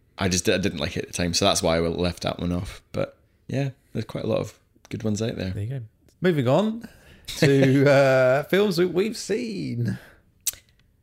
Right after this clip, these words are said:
Speaker 2: I've seen two. <laughs>
Speaker 1: Well, you start then. You kick off.
Speaker 2: I saw, um, uh, I watched San Andreas with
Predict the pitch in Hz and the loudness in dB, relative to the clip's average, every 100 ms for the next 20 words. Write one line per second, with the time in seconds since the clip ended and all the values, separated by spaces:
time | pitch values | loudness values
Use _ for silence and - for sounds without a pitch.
0 | _ _ - 135 113 113 - 104 90 101 | _ _ -6 -4 -2 -4 -2 -2 -2 -4
1 | - - - - - 165 185 190 160 202 | -4 0 0 2 4 4 4 4 4 4
2 | 143 78 104 110 95 - 85 - - 143 | 2 0 0 0 0 0 -2 -4 -2 -2
3 | 139 - 147 135 131 131 131 131 135 120 | 0 0 0 2 2 2 2 2 0 -4
4 | 190 - - - - - 131 131 127 120 | -10 -14 -20 -20 -20 -8 -2 0 2 0
5 | - _ - 127 127 92 - 135 131 113 | -4 _ -2 0 0 -2 -4 -2 -2 -2
6 | 127 110 - - 95 98 82 | -2 -4 -6 -10 -8 -8 -8